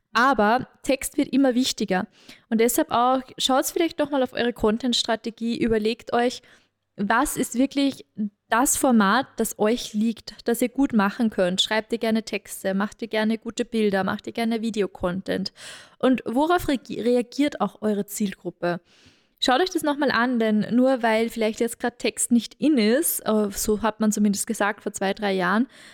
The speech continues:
heißt es nicht, dass Text nicht für euch super funktionieren kann, also lange Captions zum Beispiel. Und jetzt merkt man eben speziell, dass Text und eben Captions da, ähm, wieder zurückkommen in Form von diesen Threads.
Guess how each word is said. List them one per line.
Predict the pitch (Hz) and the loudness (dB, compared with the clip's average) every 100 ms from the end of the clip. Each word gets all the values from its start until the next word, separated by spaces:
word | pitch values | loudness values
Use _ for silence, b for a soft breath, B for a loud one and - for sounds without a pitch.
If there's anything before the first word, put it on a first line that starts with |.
| B B | B B
heißt | 240 247 | -2 -2
es | 247 | -2
nicht, | 262 320 - | 0 0 2
dass | 247 - | -2 -2
Text | - - - | -6 -6 -6
nicht | 254 - | -6 -4
für | - | -2
euch | 196 226 | 0 -2
super | - 277 254 | -2 0 0
funktionieren | 240 214 - 226 220 220 208 | 0 -2 -2 0 2 2 -2
kann, | 180 160 | -2 -4
also | 147 185 | -4 -4
lange | 180 190 185 | -4 -2 -4
Captions | - - - 170 - | -6 -6 -6 -6 -10
zum | - - | -12 -8
Beispiel. | 165 - - - _ b b b b b b _ _ _ - | -8 -8 -10 -16 _ b b b b b b _ _ _ 2
Und | 269 247 | 4 4
jetzt | 247 262 - | 2 0 0
merkt | 233 240 | -2 -2
man | 247 | -2
eben | - 220 | -2 -2
speziell, | 220 - 214 214 208 247 269 - | -2 -6 -4 0 2 2 0 0
dass | 190 214 - - | 2 2 0 -4
Text | - 233 262 - - - | -2 0 0 -6 -8 -4
und | - 220 214 - | 2 4 4 2
eben | 208 196 | -2 -4
Captions | - 226 - - 269 - | -2 -6 -2 -2 -2 -2
da, | 233 233 233 B B B B | 0 0 -2 B B B B
ähm, | 226 220 208 208 | 2 2 2 2
wieder | 233 | 0
zurückkommen | 226 262 320 - 226 214 208 | 2 2 0 0 4 4 4
in | |
Form | 208 208 202 | 0 0 0
von | 202 | 0
diesen | 202 196 180 | -2 -2 -4
Threads. | - 180 180 415 - - | -4 -2 2 0 -2 -8